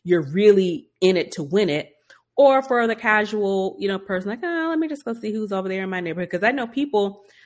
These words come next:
when they go out, they're like, "Ooh, let me see who's around." And because it does it, it does it by location.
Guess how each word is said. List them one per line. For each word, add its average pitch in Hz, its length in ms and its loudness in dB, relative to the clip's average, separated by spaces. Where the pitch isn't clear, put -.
when 185 140 0
they 190 120 2
go 190 320 -4
out, 170 240 0
they're 202 100 -2
like, 180 240 -6
"Ooh, 320 80 0
let 302 140 -2
me 294 80 -4
see 262 160 -6
who's 226 180 0
around." 170 640 -4
And 180 220 0
because 196 280 -4
it 160 140 -6
does 160 240 -2
it, 165 220 -4
it 170 300 -6
does 180 220 0
it - 100 -4
by 160 300 0
location. 208 640 -4